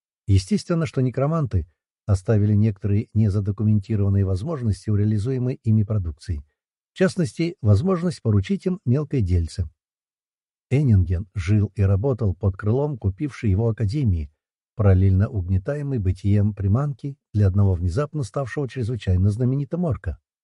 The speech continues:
Повышенное навязчивое внимание от окружающих служило для оружейника источником постоянного раздражения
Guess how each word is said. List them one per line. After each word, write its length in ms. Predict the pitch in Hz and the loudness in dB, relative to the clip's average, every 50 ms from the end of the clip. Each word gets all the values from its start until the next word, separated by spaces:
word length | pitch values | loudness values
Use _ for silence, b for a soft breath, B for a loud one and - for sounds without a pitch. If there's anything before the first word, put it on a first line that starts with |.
| _ _ _ _ _ _ _ _ _ | _ _ _ _ _ _ _ _ _
Повышенное 640 | 123 127 190 214 - - 180 170 170 170 170 - - - | 0 2 2 2 0 0 -2 -2 -2 -2 -4 -6 -4 0
навязчивое 520 | 117 110 135 165 165 - - - 139 139 | 0 0 2 0 -4 -6 -4 -2 -2 0
внимание 400 | 120 127 131 139 147 147 135 117 | 0 0 -2 -2 -2 0 0 0
от 80 | 104 120 | 0 -2
окружающих 600 | 107 - 113 107 110 160 156 135 107 - 104 92 | -4 -4 -4 -2 -2 -2 -4 -6 -4 -4 -6 -6
служило 400 | - - 107 98 95 123 120 110 | -4 -2 0 0 0 0 0 0
для 220 | 104 98 101 101 98 | 0 2 2 2 2
оружейника 560 | 98 101 92 107 151 151 127 101 98 - 101 | 2 0 0 -2 -2 0 0 0 0 0 -2
источником 560 | 95 - - 117 101 - 110 98 - 104 98 | -4 -2 -2 -4 -4 -4 -4 -4 -4 -4 -4
постоянного 540 | - 101 - - 107 101 101 98 101 98 98 | -4 -6 -4 0 2 2 4 4 2 2 2
раздражения 680 | 98 85 98 95 90 87 147 151 123 95 82 76 - | 0 0 0 -2 -2 -2 -2 -2 -2 -2 -2 -4 -8